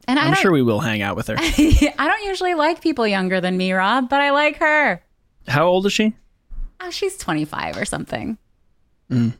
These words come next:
Speaker 2: Yeah, I watched about thirty seconds of that show, and then I realized that it was just me watching Joe Jonas and Sophie Turner go on vacation.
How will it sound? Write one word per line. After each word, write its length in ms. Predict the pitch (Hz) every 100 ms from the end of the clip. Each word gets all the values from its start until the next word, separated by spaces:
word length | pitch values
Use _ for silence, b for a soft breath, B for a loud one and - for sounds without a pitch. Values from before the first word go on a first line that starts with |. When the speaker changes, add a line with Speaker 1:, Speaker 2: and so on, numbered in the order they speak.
| _ - B B B
Speaker 2:
Yeah, 220 | 151 151
I 120 | 127 143
watched 320 | 156 170 151
about 360 | 135 135 131 -
thirty 360 | - 135 139
seconds 400 | 131 131 123 131
of 60 | 127
that 180 | 127 113
show, 340 | - 135 139
and 140 | 139 127
then 100 | 127
I 60 |
realized 600 | 120 120 123 123 123 117
that 320 | 120 113 113
it 100 | 107
was 160 | 123 113
just 320 | - 120 -
me 300 | 120 117 117
watching 680 | 113 117 117 - 120 117 104
Joe 220 | 107 117
Jonas 480 | 113 117 117 117 -
and 160 | 120 113
Sophie 240 | 120 117
Turner 300 | 113 127 123
go 120 | 123
on 160 | 120 113
vacation. 640 | 113 113 131 131 180 196